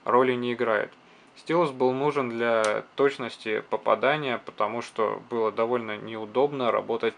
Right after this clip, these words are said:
пальцами рук. Перейдём к задней стороне. В раскрытом состоянии видны направляющие реечного типа, по которым двигается верхняя часть.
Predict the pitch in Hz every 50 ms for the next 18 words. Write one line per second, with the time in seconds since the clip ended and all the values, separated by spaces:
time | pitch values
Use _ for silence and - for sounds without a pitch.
0 | - - - - 101 - - 110 104 104 107 107 - - - - - - - -
1 | - _ - - - - - _ _ _ _ _ - - - - - - - -
2 | - - - 147 147 147 143 139 156 175 196 202 202 - - 143 131 139 147 151
3 | 139 143 135 117 - - - 127 127 131 131 127 120 110 - - - - - -
4 | - - - - 151 139 135 - - - - 180 202 202 185 156 135 - - 131
5 | - - 143 143 165 185 185 170 151 139 123 127 123 123 139 151 156 156 156 143
6 | - - - 131 123 120 - - 131 131 139 139 147 147 139 127 123 - - -
7 | 120 120 113 - 123 123 131 135 131 117 - - - 117 110 107 107 - - 113
8 | 113 - - 123 139 165 175 175 - - - - - - - - - - - -
9 | 123 - 131 127 - 180 208 214 208 190 175 160 - 135 127 127 139 147 147 156
10 | 151 143 - - 139 135 127 120 - 127 123 131 127 123 - - 131 123 120 117
11 | 117 - - - - - 113 110 - - - - -